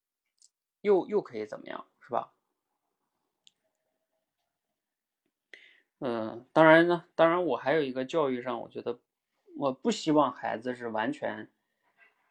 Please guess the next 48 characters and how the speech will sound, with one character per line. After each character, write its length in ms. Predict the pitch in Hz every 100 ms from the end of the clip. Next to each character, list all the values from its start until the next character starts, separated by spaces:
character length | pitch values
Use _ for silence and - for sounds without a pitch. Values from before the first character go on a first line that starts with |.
| _
哎， 220 | - - -
当 120 | 156
然 200 | 160 165
在 160 | 160 165
中 220 | 165 160
国 140 | 139
这 100 | 135
个 100 | 135
教 240 | 131 147 135
育 60 |
体 160 | 131 127
制 140 | 127
下， 160 | 127 135
让 200 | 139 139
孩 160 | 117 127
子 80 |
完 220 | 127 135 151
全 120 | 156
喜 260 | - -
欢 200 | 117 123
上 160 | 165 156
做 140 | 160
作 140 | 147 147
业， 220 | 151 117 -
好 100 | -
像 160 | 139
也， 300 | 131 - - - _ _ _ - - _ _ _ _ _
这 120 | - 147
事 120 | 156
儿 120 | 131
也 100 | 120
比 120 | 131 -
较 180 | 123
难 160 | - -
哈， 240 | - - - _ 123
嗯。 280 | 120 123 _ _ _ _ _ _ _ _ _ _ - _ _ -
但 120 | 180
是 200 | 185 160
如 200 | 139 208
果 100 | 185
不 140 | 208
能 280 | 180 156 160
喜 140 | 156 113
欢 220 | 120 123
呢， 100 | 131
至 160 | 131
少 220 | 160 107 107
是 340 | 123 110